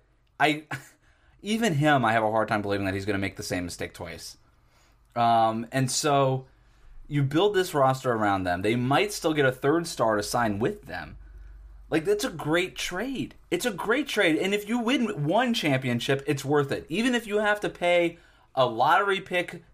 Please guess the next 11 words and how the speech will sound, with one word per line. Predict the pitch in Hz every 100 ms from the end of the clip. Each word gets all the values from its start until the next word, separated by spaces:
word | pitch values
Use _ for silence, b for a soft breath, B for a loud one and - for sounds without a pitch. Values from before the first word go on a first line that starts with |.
| -
to | 160
the, | 135 120 -
to, | - 139 135
to | - 135
the | 123
New | 123 147
Orleans | 185 185
Pelicans | - 170 165 160 156
in | 127 107
twenty | - 180 214
twenty-two, | - 185 165 - 87 69